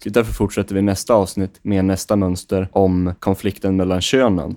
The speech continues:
Och, eh, som en till sak att säga här, det är att veckans bok, både för det här avsnittet och, eh, när vi gör nästa avsnitt, det är boken Lessons of History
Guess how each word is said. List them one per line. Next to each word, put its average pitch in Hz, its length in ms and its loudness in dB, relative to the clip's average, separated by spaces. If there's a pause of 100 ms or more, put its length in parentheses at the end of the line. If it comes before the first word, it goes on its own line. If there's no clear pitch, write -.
(140)
Och, - 300 -6
eh, 98 400 0
som 123 180 0
en 120 100 4
till 147 180 0
sak 101 260 -2
att 98 60 -6
säga 107 200 0
här, 98 80 2
det 104 100 2
är 101 40 2
att 92 100 -4
veckans 127 420 0
bok, 110 320 2
både 110 280 2
för 120 100 -4
det 107 60 4
här 113 140 4
avsnittet - 480 -2
och, - 380 -4
eh, 95 340 0
när 107 200 2
vi 101 80 0
gör 95 80 2
nästa 95 280 0
avsnitt, 95 300 0
det 104 340 0
är 98 220 0
boken 104 680 -2
Lessons 110 640 0
of 98 200 -4
History 98 600 -2